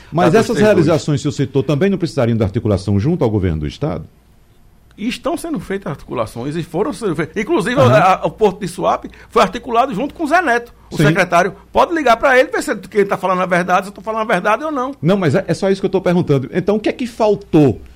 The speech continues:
Speaker 1: pra resolver a B R dois três dois?
Speaker 2: Olha, a B R dois três dois não é muito, não é tão simples. A B R dois três dois tem que ser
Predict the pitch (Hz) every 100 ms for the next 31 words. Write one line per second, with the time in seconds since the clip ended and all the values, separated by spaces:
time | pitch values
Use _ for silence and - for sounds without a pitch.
0 | - - - 151 147 160 135 151 117 139
1 | 143 147 - 120 117 127 127 117 123 147
2 | - 127 90 76 69 - 156 143 - _
3 | _ 170 185 202 180 175 175 185 147 131
4 | 170 160 - - - 131 151 180 156 175
5 | 151 165 160 135 139 156 165 170 151 -
6 | 104 98 - - - - - - - _
7 | - 151 185 180 180 151 151 123 143 -
8 | 156 - - 151 151 -